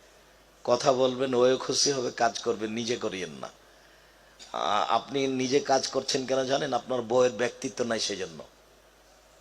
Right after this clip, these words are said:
আপনার হাত থেকে বউয়ের কাজটা আপনার স্ত্রীর, আ-, আপনার হাত থেকে তার নিয়ে নেওয়া উচিত ছিল। "আরে বসো, তুমি মাছে হাত দিছো কেন?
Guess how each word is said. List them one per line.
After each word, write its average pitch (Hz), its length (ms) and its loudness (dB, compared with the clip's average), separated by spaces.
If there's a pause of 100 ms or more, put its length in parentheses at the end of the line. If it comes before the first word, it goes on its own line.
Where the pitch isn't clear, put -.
(680)
আপনার 113 380 0
হাত 123 340 0
থেকে 135 220 0
বউয়ের 120 380 4 (120)
কাজটা 113 540 2
আপনার 120 320 -2
স্ত্রীর, 117 480 -4 (280)
আ-, - 60 -8 (180)
আপনার 120 300 0
হাত 123 220 2
থেকে 120 140 0
তার 117 220 -4
নিয়ে 127 220 0
নেওয়া 120 180 0
উচিত 113 280 -4
ছিল। - 200 -8 (840)
"আরে 101 120 -2
বসো, 151 300 6 (420)
তুমি 131 180 -2
মাছে 120 280 2
হাত 113 160 6
দিছো 95 240 -6
কেন? 87 160 -6